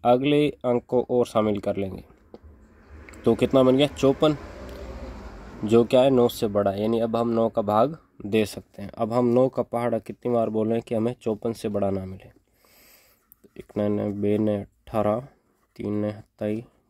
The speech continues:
चार नम सत्तीस, पाँच नम पैंतालीस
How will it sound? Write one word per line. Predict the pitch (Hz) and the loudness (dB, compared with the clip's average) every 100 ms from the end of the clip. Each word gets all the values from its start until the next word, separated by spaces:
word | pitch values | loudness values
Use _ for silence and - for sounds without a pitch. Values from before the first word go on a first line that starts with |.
| _ _ - | _ _ -8
चार | 110 104 | -2 0
नम | 107 107 | 0 -4
सत्तीस, | - _ - 113 - - _ _ _ _ _ _ _ _ - _ | -10 _ -10 -8 -8 -16 _ _ _ _ _ _ _ _ -20 _
पाँच | 107 104 - | -4 -4 -4
नम | 113 107 _ _ _ _ _ _ | -6 -6 _ _ _ _ _ _
पैंतालीस | 107 104 - 107 120 | -6 -6 -4 -4 -4